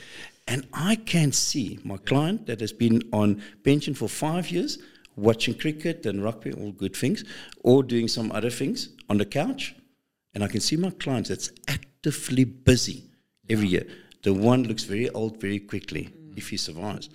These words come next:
Speaker 2: The other one looks very lively and energetic. So therefore, if you plan your retirement right,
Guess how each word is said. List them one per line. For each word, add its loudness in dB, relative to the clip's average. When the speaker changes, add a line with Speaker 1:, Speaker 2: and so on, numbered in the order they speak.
Speaker 2:
The -8
other 2
one 2
looks 0
very 2
lively -2
and 0
energetic. -2
So 0
therefore, 2
if 2
you 2
plan 2
your -2
retirement -4
right, -2